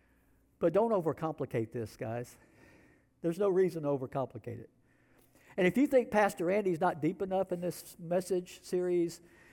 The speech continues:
talk to Jesus. This is how simple he made it, okay?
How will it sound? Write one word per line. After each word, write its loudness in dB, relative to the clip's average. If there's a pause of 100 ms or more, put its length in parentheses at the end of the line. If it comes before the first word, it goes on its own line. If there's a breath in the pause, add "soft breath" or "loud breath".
(400 soft breath)
talk 2
to -6
Jesus. -6 (1900 soft breath)
This 0
is 0
how 4
simple 0
he 2
made -2
it, -18 (520)
okay? 2